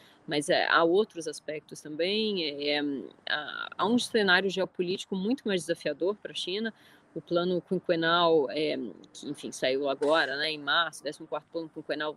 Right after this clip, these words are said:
trata disso, é o, é o ambiente, ah, externo mais desafiador num século pra China, então o que que isso significa pro país e, e como isso repercute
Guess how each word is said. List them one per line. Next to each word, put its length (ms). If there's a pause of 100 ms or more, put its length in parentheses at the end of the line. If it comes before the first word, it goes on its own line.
(140)
trata 360
disso, 320 (160)
é 100
o, 100 (380)
é 80
o 60
ambiente, 680
ah, 300
externo 560
mais 360
desafiador 520
num 120
século 500
pra 120
China, 460
então 220
o 40
que 140
que 80
isso 80
significa 720
pro 160
país 680
e, 180
e 20
como 240
isso 160
repercute 840